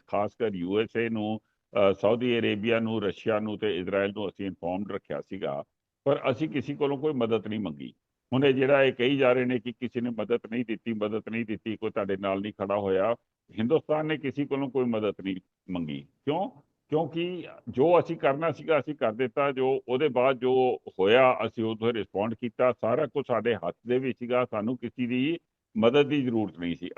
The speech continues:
ਅਸੀਂ ਸਿਰਫ ਲੋਕਾਂ ਨੂੰ ਇਨਫੋਰਮ ਕੀਤਾ। ਅਗਰ ਮਦਦ ਮੰਗੀ ਸੀਗੀ ਤੇ ਪਾਕਿਸਤਾਨ ਨੇ ਮੰਗੀ ਹੋਏਗੀ ਤੇ ਉਹਦੀ ਮਦਦ ਯੂ ਐਸ ਏ ਕੋਲੋਂ ਮੰਗੀ ਹੋਏਗੀ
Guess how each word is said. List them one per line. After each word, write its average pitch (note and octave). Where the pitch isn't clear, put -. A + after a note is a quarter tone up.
ਅਸੀਂ C#3+
ਸਿਰਫ E3
ਲੋਕਾਂ D#3
ਨੂੰ E3+
ਇਨਫੋਰਮ A#2+
ਕੀਤਾ। -
ਅਗਰ D3+
ਮਦਦ C#3
ਮੰਗੀ C#3+
ਸੀਗੀ C#3
ਤੇ C#3+
ਪਾਕਿਸਤਾਨ C3+
ਨੇ C3+
ਮੰਗੀ A#2
ਹੋਏਗੀ A2
ਤੇ C3+
ਉਹਦੀ D3+
ਮਦਦ C3+
ਯੂ A#2+
ਐਸ C3
ਏ C#3
ਕੋਲੋਂ C#3
ਮੰਗੀ B2+
ਹੋਏਗੀ B2+